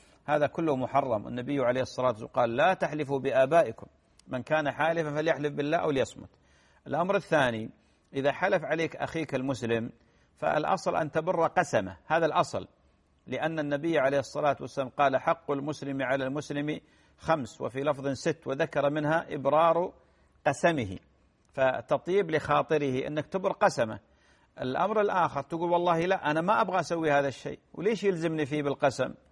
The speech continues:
ولماذا مثلًا يعني ي-، يعني يجعلني أضطر حتى أفعل شيء أنا ما أريده؟" لك الحق إنك ما، ما تفعل هذا الشيء أو ما تقوله، ويكون ال-، الكفارة عليه هو،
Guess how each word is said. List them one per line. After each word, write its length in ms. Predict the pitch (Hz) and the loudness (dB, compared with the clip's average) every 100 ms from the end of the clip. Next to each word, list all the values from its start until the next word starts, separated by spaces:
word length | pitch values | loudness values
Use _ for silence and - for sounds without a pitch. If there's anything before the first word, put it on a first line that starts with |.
| _ | _
ولماذا 540 | 143 147 180 208 185 170 | -4 -2 4 4 4 4
مثلًا 520 | 165 151 156 151 - - _ - | 2 4 4 4 0 -16 _ -2
يعني 300 | 151 143 151 | 0 2 0
ي-، 520 | 151 - 151 160 143 | -2 -2 -2 -2 0
يعني 220 | 123 127 | 0 2
يجعلني 540 | 139 131 143 185 170 143 | 0 2 2 2 2 0
أضطر 420 | - - 202 185 - _ _ - | 2 6 6 4 -12 _ _ -4
حتى 320 | 165 - 170 | -4 0 2
أفعل 380 | 208 175 165 165 | 2 4 2 2
شيء 260 | 196 196 | 0 2
أنا 120 | 190 | 2
ما 180 | 202 214 | 4 4
أريده؟" 440 | 180 151 117 127 - _ _ _ _ - | 4 4 2 -2 -6 _ _ _ _ -8
لك 300 | 190 226 196 | -2 -2 -2
الحق 380 | - 190 - 120 | 0 0 0 -6
إنك 720 | 139 139 135 131 131 120 - | -4 -4 -4 -4 -2 -2 -6
ما، 340 | 135 151 139 | -4 -2 -2
ما 200 | 135 160 | 0 -2
تفعل 380 | 156 151 135 135 | 0 -2 0 2
هذا 200 | 131 131 | 4 2
الشيء 240 | 123 135 123 | -2 -4 -2
أو 100 | 127 | 0
ما 160 | 147 | 0
تقوله، 540 | - 135 156 165 196 - - _ _ - | 0 0 0 2 4 2 -6 _ _ -12
ويكون 580 | 135 139 - 190 175 156 | -4 -4 -2 -2 -2 0
ال-، 260 | 143 135 | 0 4
الكفارة 720 | 127 117 120 147 - 175 180 | 6 4 0 -4 2 6 6
عليه 280 | 143 151 156 | 6 4 2
هو، 320 | 131 160 110 | 6 6 6